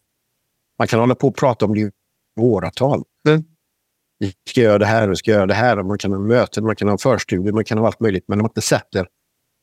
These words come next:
Speaker 1: tjugo tjugofem ska det här vara klart.
Speaker 2: Mm.
Speaker 1: Då tror, då tror inte jag på det.
Speaker 2: Men du, om man nu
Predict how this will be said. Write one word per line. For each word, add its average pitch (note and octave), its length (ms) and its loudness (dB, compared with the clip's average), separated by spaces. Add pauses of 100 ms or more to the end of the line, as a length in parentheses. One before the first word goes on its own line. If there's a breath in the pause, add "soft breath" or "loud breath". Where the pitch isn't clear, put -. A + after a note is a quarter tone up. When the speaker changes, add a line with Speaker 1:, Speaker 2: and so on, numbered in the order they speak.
Speaker 1:
tjugo - 260 -2
tjugofem G#2+ 340 -2
ska - 160 -2
det C#3+ 60 2
här A#2 60 2
vara G2+ 80 -2
klart. - 300 -4 (400)
Speaker 2:
Mm. E3 140 -2 (640)
Speaker 1:
Då A2 120 -16
tror, C3 180 4
då A2+ 120 2
tror C3 280 0
inte C3+ 140 -2
jag G2+ 160 0
på G2 100 -2
det. E2+ 100 -4 (680)
Speaker 2:
Men A#3+ 160 6
du, C#4+ 240 2
om B3 320 2
man C4+ 160 4
nu A3+ 340 0